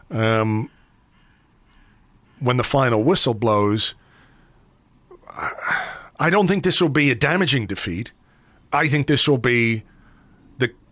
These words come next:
the kind of defeat from which you can take a lot of encouragement as a team. I know, like, if I was imagining the, the, the worst case possible scenario for everybody listening to this, that, like, if I was an Arsenal player and I played in that game yesterday,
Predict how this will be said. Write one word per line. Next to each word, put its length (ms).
the 140
kind 540
of 100
defeat 440
from 400
which 480
you 200
can 200
take 340
a 40
lot 180
of 80
encouragement 580
as 120
a 40
team. 220
I 80
know, 220
like, 260
if 100
I 60
was 260
imagining 680
the, 320
the, 420
the 100
worst 320
case 220
possible 400
scenario 460
for 140
everybody 440
listening 300
to 80
this, 220
that, 100
like, 200
if 80
I 200
was 360
an 120
Arsenal 420
player 480
and 100
I 100
played 420
in 100
that 200
game 280
yesterday, 720